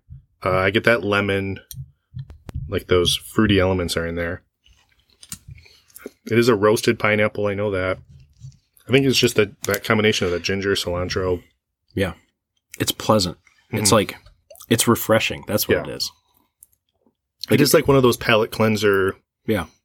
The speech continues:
Speaker 1: What is the thing between meals that they, I don't know what the phrase is for it, <clears throat> but what, like, you're
Speaker 2: Yeah.
Speaker 1: having a seven course meal and they give you that.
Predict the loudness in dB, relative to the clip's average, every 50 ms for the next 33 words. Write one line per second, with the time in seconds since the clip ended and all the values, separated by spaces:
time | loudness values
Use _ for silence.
0 | _ _ -2 0 2 4 4 2 2 2 2 2 2 0 0 0 0 2 2 2
1 | 2 0 2 2 0 -2 0 0 0 0 0 -2 -6 -10 _ _ _ _ _ _
2 | _ _ _ _ _ _ _ _ _ _ _ _ _ _ _ -10 -10 -10 -12 _
3 | _ -18 -16 -12 -10 -6 -6 -4 -4 -4 -6 -6 -4 -2 -2 -2 0 -2 -4 -4
4 | -4 -6 -6 -6 -6 -6 -8 -10 _ _ _ 0 0 2 2 0 -6 -12 _ -2
5 | 0 2 2 2 2 2 0 2 2 2 2 2 2 0 0 0 2 0 0 0
6 | 0 0 0 0 0 0 -4 -4 -4 -4 -4 -4 -4 -4 -4 -4 -2 -2 -4 -4
7 | -6